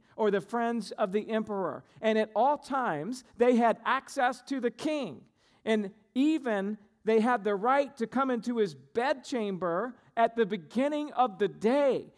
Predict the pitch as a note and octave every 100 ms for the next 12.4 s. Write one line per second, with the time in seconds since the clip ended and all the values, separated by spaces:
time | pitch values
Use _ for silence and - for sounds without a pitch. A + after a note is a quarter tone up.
0 | _ C4 C4 C#4 - C#4+ D#4+ - D4+ A3+
1 | F3+ C3 - _ _ _ A#3+ A#3 C#4+ G4+
2 | E4 C#4 C4 C4 B3+ A3+ - C4 C#4 A#3+
3 | A#3 A3+ A#3 F#3 F#3 D#4 C#4+ G#3+ A3 A#3
4 | G#3+ G3+ - B3+ D4+ D4+ G3 D#3 F3 A#3+
5 | - A3+ A3+ C4+ D#4 B3 B3+ G#3+ A3 -
6 | D#4+ B3+ E3+ G3+ A#3 - A#3 A3 B3 C#4
7 | - C4+ C4 C4+ G3+ A3+ - C4+ D4 D4
8 | D4 C#4+ - _ B3 A3 A3 A3 G#3+ -
9 | - D#4+ D#4+ - B3+ F3+ D3+ F3+ - _
10 | - A3+ G#3 A#3+ C#4 - C#4+ C4+ C4 -
11 | _ F3 A#3 A#3+ A#3+ - _ _ _ -
12 | G#3 F3+ C3